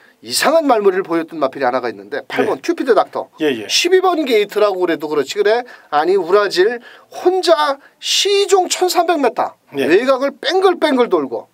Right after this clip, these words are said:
Speaker 1: 저 이번에
Speaker 2: 음.
Speaker 1: 발빠른 마필이 없는데 앞장 나가겠죠?
Speaker 2: 단독 선행이죠. 여기서는 Y죠. 무엇보다 축구 배고픈 이십삼 조 유재길 마방입니다. 찬밥, 더운밥 가릴 때가 아니고요.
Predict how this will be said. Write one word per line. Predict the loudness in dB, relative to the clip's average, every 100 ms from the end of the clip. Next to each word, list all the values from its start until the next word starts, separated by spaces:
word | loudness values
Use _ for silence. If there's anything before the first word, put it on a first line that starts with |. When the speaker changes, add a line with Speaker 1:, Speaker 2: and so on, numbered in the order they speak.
| _ _ -2
Speaker 1:
저 | 2
이번에 | 4 2
Speaker 2:
음. |
Speaker 1:
발빠른 | 0 2 2
마필이 | 2 0 2
없는데 | 2 2
앞장 | 0 -2 -2 -2 0
나가겠죠? | 2 2 -2 -6 -8
Speaker 2:
단독 | -10 -4 -4
선행이죠. | 2 2 2 -2 -8 -10 -12 -12 -10
여기서는 | -8 -6 -6 -2
Y죠. | 0 0 -2 -8 -8 -8 _ _
무엇보다 | -12 -6 -6 -6 -8 -8
축구 | -8 -10 -4
배고픈 | -4 -4 -6
이십삼 | -8 -10 -12 -10 -8 -6
조 | -4 -4 -4
유재길 | -6 -6 -4 0
마방입니다. | 0 2 0 -4 -8 -8
찬밥, | -12 -4 -4 -4
더운밥 | -8 -4 -4 -4
가릴 | -10 -12
때가 | -8 -8 -8
아니고요. | -10 -14 -16